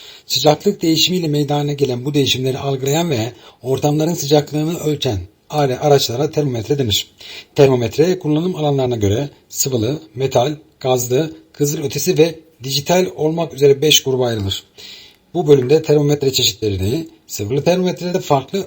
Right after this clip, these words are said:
ölçeklendirmelerde birbirine dönüşümleri göreceğiz.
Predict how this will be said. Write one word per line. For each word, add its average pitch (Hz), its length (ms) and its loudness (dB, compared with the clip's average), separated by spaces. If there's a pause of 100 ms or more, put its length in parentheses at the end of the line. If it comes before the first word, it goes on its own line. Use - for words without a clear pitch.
ölçeklendirmelerde 156 1120 -2
birbirine 143 360 -2
dönüşümleri 143 640 0 (240)
göreceğiz. 101 580 0